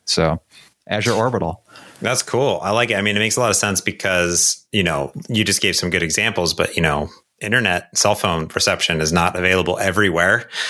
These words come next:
Speaker 2: in the middle of
Speaker 1: <laughs> Right.
Speaker 2: the, in the middle of the ocean, um, you know, in, in forests. Uh, as I drive through the state, you know, and in fact, you know, if you do cross country driving, you often have that, right? I have a Sirius X M satellite, and I, I get,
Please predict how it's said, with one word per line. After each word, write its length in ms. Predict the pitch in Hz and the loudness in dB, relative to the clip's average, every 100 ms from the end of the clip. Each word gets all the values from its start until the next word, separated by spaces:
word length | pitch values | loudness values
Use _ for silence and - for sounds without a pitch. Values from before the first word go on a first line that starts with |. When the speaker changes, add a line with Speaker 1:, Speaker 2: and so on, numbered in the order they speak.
| - | -4
Speaker 2:
in 80 | 101 | -2
the 80 | 101 | 0
middle 240 | 101 95 | 2 0
of 60 | 90 | 0
Speaker 1:
<laughs> 20 | |
Right. 220 | 139 156 | 0 0
Speaker 2:
the, 80 | 107 | 0
in 60 | 98 | -2
the 100 | - | -2
middle 300 | 117 113 104 | 0 2 0
of 60 | 95 | -2
the 120 | - | -2
ocean, 840 | 127 143 139 143 127 120 120 120 - - - - | 0 2 2 2 2 2 2 -2 -6 -8 -8 -8
um, 580 | - 92 90 87 85 85 | -2 0 2 2 0 0
you 80 | 92 | 0
know, 140 | 90 87 | 2 0
in, 180 | 87 95 | 0 0
in 180 | 92 | -2
forests. 840 | 82 - 135 123 117 110 - - - | -2 -2 0 2 2 0 0 -2 -2
Uh, 40 | 95 | 0
as 360 | 90 90 95 | 0 0 -2
I 120 | 92 90 | 0 -2
drive 380 | 92 98 104 | 0 0 0
through 160 | - 113 | 0 0
the 80 | 98 | 0
state, 380 | - 110 107 113 | 0 2 0 0
you 80 | |
know, 100 | 95 | 0
and 380 | 95 101 107 107 | 0 0 0 0
in 120 | 101 | -2
fact, 320 | 95 90 90 - | -2 -2 0 0
you 60 | |
know, 100 | 85 | 0
if 100 | 82 | 0
you 140 | 95 87 - | 0 -2 -2
do 180 | 101 | -2
cross 260 | 87 104 98 | -2 -2 -2
country 280 | - 92 90 | -2 -4 -2
driving, 340 | 95 127 107 | 0 0 0
you 180 | 90 90 | 0 2
often 380 | 92 107 - 87 | 2 0 0 0
have 160 | 90 87 | -2 0
that, 140 | 151 110 | 0 2
right? 240 | 101 101 - - - _ | 0 -2 -8 -18 -18 _
I 100 | 117 | -2
have 180 | 117 92 | 0 -2
a 240 | - 98 92 | -4 -2 -2
Sirius 380 | - 113 98 92 | 0 0 0 -2
X 200 | 90 - | -2 -2
M 360 | 147 160 104 107 | 0 0 -2 -2
satellite, 480 | 98 90 87 87 | 0 0 0 0
and 80 | 98 | 2
I, 160 | 90 87 _ - | 0 -2 _ -2
I 100 | 95 | -2
get, 260 | 98 90 | 0 -2